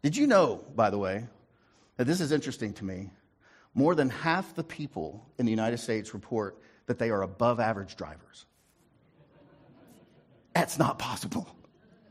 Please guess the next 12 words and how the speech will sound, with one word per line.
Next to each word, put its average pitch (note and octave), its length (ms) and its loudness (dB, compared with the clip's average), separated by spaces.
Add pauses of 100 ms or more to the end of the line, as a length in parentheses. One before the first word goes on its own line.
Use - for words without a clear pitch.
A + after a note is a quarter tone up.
(600)
You G#2+ 80 -12
gotta B2+ 120 -2
do C3 140 2
the A2+ 80 -2
math, - 340 -2 (800)
right? A#2 220 -2 (880)
So F3+ 160 4
Jesus B3+ 480 2
connects D#3 540 2
God's E3 380 4
forgiveness C3+ 680 -2 (240)
with B2+ 160 -2